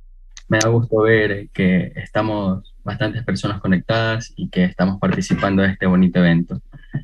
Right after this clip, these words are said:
que siempre es en pro de la formación académica. En esta ocasión estaremos hablando acerca de las glándulas mamarias, tanto su anatomía, su estructura, sus relaciones, su importancia anatómica,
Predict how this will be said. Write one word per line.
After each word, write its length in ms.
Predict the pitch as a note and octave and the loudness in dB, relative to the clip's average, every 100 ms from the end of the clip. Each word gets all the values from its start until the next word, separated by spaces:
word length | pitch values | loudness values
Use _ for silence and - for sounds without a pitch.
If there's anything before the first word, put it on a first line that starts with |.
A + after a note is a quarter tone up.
| - - | -10 -2
que 100 | G#2+ | 0
siempre 360 | - A2+ A#2 A2+ | 2 2 4 4
es 60 | |
en 120 | A2 G2 | 4 2
pro 320 | C3 C3 C3 - | 4 4 4 2
de 100 | G#2 | 0
la 100 | F#2+ | 0
formación 380 | - F#2+ - F#2+ | 2 0 2 0
académica. 600 | F#2+ F2+ E2+ E2+ - - - - - - - - - - | 2 4 4 0 -4 -18 -20 -20 -20 -20 -20 -20 -20 -10
En 120 | - B2+ | 2 4
esta 180 | C3+ | 4
ocasión 680 | D3+ B2+ B2 D3 C#3 D3 - - - - - - - - - | 4 4 4 4 6 4 0 -12 -20 -20 -20 -20 -20 -20 -4
estaremos 440 | A2 G#2+ G#2+ A#2 | 0 2 4 4
hablando 440 | A2+ G#2+ A#2 A#2+ A2+ | 4 4 4 4 4
acerca 420 | - G#2+ G#2 A2 | 2 -2 0 0
de 120 | G2+ | 0
las 120 | G2 | -2
glándulas 460 | G2+ G#2 G#2 G#2 G2+ | -2 -4 -2 -2 -2
mamarias, 640 | G2+ B2 B2+ C3 D3 - - - - - | 0 2 4 4 2 -4 -20 -20 -20 -8
tanto 320 | - A2 G2 A2 | -2 0 0 0
su 100 | G#2+ | 0
anatomía, 680 | G2+ F#2+ G2+ B2+ C3 C3 | 0 0 0 2 4 4
su 160 | C3 G2+ | 2 -4
estructura, 760 | G2 - F#2+ - C3+ B2 D3 - - - - - - | -4 -4 -4 0 2 4 2 -2 -16 -20 -20 -20 -6
sus 180 | A2 | -2
relaciones, 760 | - G2+ G2 F#2+ C3+ B2+ B2+ B2+ | 0 2 2 2 2 4 2 0
su 200 | - - | -6 -4
importancia 680 | A2 G#2 G#2+ G2 G#2 C3+ B2+ | -4 -2 -2 0 2 2 4
anatómica, 680 | A2+ G2+ A2+ C#3 D3 D3 D#3 | 0 0 2 4 4 4 2